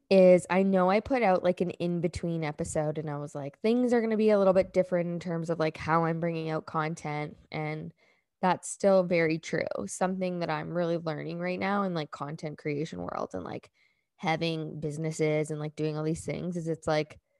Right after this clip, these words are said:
"Okay, it's great, Courtney, that you're a manifesting generator and you wanna do all these things, but, like, what is the realistic, how much can you actually do, you know? And, <laughs> like,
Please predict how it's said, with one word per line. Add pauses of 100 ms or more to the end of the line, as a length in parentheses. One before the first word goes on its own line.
(640)
"Okay, (640)
it's
great,
Courtney,
that
you're
a
manifesting
generator
and
you
wanna
do
all
these
things,
but,
like, (120)
what
is
the
realistic, (720)
how
much
can
you
actually
do, (160)
you
know? (1000)
And,
<laughs>
like,